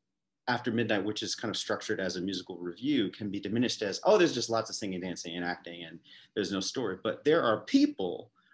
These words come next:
who were singers, dancers, and actors who lived and breathed and gave their lives to the art form, who were brilliant at it, and who made a ripple effect to the degree that singing, dancing, and acting is still very much part of mainstream media.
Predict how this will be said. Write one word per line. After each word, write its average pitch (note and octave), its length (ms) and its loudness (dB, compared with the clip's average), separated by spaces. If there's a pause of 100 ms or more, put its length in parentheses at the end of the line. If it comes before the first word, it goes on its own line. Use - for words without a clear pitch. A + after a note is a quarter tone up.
(140)
who D3+ 100 4
were A#2+ 120 2
singers, G3+ 460 0
dancers, D#3 440 0 (100)
and D3 240 2
actors A2+ 420 -4
who G#2+ 120 -6
lived C3+ 440 0
and G#2+ 200 -2
breathed A2+ 320 -2
and F2+ 100 -14
gave G2+ 180 -4
their F#2+ 140 -6
lives A2 480 -8
to - 60 -8
the G2+ 120 -4
art G2+ 260 -4
form, F#2 420 -10
who A2 140 -10
were G#2 120 -14 (140)
brilliant B2 540 -6
at F2+ 120 -14 (100)
it, - 80 -20 (540)
and G#2 220 2
who G#2+ 380 -2 (440)
made G#2+ 260 0 (180)
a G#2+ 80 -4
ripple C#3 440 2
effect - 600 0 (180)
to - 100 -4
the A2+ 80 2
degree A2 320 0
that G#2 180 0
singing, A2 280 0
dancing, F#2+ 340 -2
and F#2 100 0
acting F2+ 320 -2
is F2+ 100 -6
still G2 220 -6
very F#2+ 200 -4
much F2+ 240 -6
part F2+ 120 -6
of E2 60 -4
mainstream E2+ 480 -8
media. - 280 -4